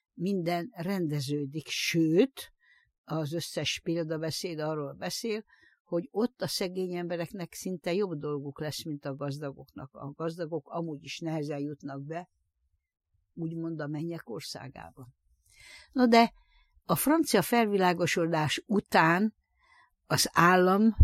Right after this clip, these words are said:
a legitimációt a továbbiakban nem az egyháztól várta, hanem a tömegek úgymond, úgymond demokratikus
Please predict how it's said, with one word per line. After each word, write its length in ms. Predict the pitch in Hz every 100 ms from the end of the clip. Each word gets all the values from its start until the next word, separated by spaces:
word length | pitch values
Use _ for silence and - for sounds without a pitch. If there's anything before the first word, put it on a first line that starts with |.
| - - - _
a 100 | -
legitimációt 1000 | 156 190 233 - 240 214 208 - 240 208
a 80 | 208
továbbiakban 800 | - 214 202 196 196 196 185 190
nem 440 | 196 277 214 139 - _ _ - - _
az 160 | - 147
egyháztól 640 | - 233 226 190 - 208
várta, 380 | 190 190 175 180
hanem 360 | 147 170 170 156
a 180 | 156 - -
tömegek 560 | 175 175 156 156 151
úgymond, 500 | - 190 170 160 156 -
úgymond 540 | - 240 185 175 160 143
demokratikus 1040 | 156 160 143 117 143 160 - 147 -